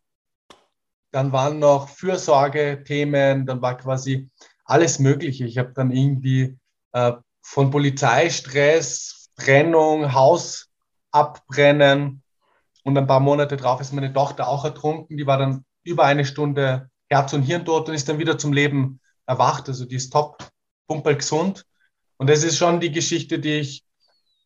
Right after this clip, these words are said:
äh, immer wieder auch erzähle, weil das hat mein Leben,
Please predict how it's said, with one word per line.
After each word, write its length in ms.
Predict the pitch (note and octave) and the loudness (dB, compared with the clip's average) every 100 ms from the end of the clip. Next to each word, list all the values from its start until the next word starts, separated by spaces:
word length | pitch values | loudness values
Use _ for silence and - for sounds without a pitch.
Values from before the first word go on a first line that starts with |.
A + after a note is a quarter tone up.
| - | 0
äh, 400 | C#3+ C#3 C#3 - - | 4 6 4 0 -6
immer 340 | D3+ D#3 C3+ | 0 2 2
wieder 480 | C#3+ D3 C#3+ C3+ A#2+ | 0 2 4 4 4
auch 480 | B2 C3 C3+ - - - | 4 4 2 -8 -16 -12
erzähle, 840 | C3+ - C#3 C#3 D3+ D#3 D3+ C#3 | -12 -8 -2 0 0 -2 -4 0
weil 360 | C3+ C3 C3 B2+ | 2 2 2 -4
das 200 | C#3 C#3 | -4 -4
hat 160 | C3+ C3+ | -4 -2
mein 280 | B2 C3+ | 0 0
Leben, 760 | C3 C3 C3+ C3 C3 B2+ C3 | -2 -2 -2 -2 -2 -2 -6